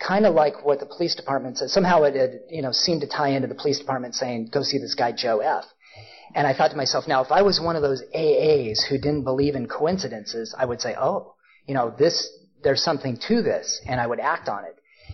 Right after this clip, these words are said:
And I thought to myself, my next thought was, you know, what if for once in my life I didn't dismiss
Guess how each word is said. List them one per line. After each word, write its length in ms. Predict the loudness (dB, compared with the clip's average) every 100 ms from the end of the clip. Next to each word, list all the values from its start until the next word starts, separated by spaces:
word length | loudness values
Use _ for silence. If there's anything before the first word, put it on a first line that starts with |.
| -20 -6
And 160 | 0 2
I 80 | 4
thought 200 | 4 4
to 60 | 2
myself, 420 | 0 4 4 4
my 100 | 2
next 240 | 0 2
thought 220 | 0 0
was, 300 | 0 0 -2 -8 _ _ _ _ _ _
you 140 | 0 4
know, 320 | 4 2 -6 -20 _
what 280 | 0 4 6
if 100 | 4
for 140 | 4
once 440 | 2 2 0 0 0
in 40 |
my 140 | 2
life 360 | 2 2 2 -2
I 80 | -6
didn't 400 | 0 0 0 -6
dismiss 720 | 0 0 2 0 0 0 -6